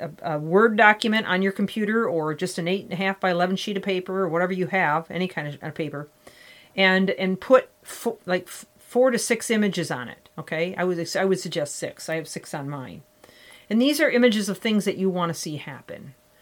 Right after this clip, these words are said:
or things that remind you of things that you want to see happen. And then maybe put some words under it, you know, or, or, or,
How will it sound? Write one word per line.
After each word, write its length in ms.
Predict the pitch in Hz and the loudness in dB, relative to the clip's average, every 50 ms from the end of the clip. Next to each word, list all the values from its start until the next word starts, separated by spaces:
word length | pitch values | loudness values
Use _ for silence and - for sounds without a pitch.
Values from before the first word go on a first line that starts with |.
| _ _ _ _ _ _ | _ _ _ _ _ _
or 180 | 196 190 190 196 | 2 4 4 4
things 300 | 185 - 247 240 233 226 | 4 4 4 4 6 4
that 140 | 233 - 190 | 4 4 4
remind 760 | 190 190 190 196 208 233 262 302 330 339 311 254 185 143 | 4 6 6 6 8 6 6 6 4 6 6 4 4 4
you 320 | 147 151 143 127 110 - - _ _ | 0 -4 -6 -8 -10 -12 -14 _ _
of 200 | - 170 165 156 | 0 0 0 0
things 480 | - - 196 175 165 151 143 131 - | -2 -2 0 0 0 -4 -6 -10 -10
that 160 | - 170 - - | -10 -10 -8 -6
you 100 | 165 170 | -6 -6
want 340 | 160 165 165 156 - - - | -4 -4 -4 -4 -6 -8 -10
to 80 | - | -10
see 240 | 156 - - 156 139 | -10 -8 -8 -8 -10
happen. 500 | 131 - 143 131 123 - - - - - - _ _ _ _ - - - - - - - - _ _ | -8 -10 -10 -10 -10 -14 -16 -16 -16 -18 -20 _ _ _ _ -20 -20 -20 -20 -20 -20 -20 -20 _ _
And 160 | _ 214 220 247 | _ 0 4 4
then 140 | 277 302 | 4 4
maybe 160 | 320 349 359 359 | 2 0 0 0
put 220 | 359 - 302 302 | 0 0 -2 2
some 180 | - 285 262 240 | 2 2 4 4
words 300 | 214 190 180 170 - 185 | 4 4 2 2 2 0
under 260 | 160 160 151 143 147 | 0 0 -2 0 0
it, 180 | 180 214 - - _ _ _ | 0 0 0 -6 _ _ _
you 140 | 208 196 | -4 -2
know, 160 | 185 180 170 175 185 | 0 0 2 2 0
or, 280 | 196 190 196 202 208 | 0 -2 -2 -2 -2
or, 420 | 202 - 208 208 208 202 202 202 202 | -2 0 0 2 2 2 2 0 -2
or, 180 | - 202 196 | -2 -4 -4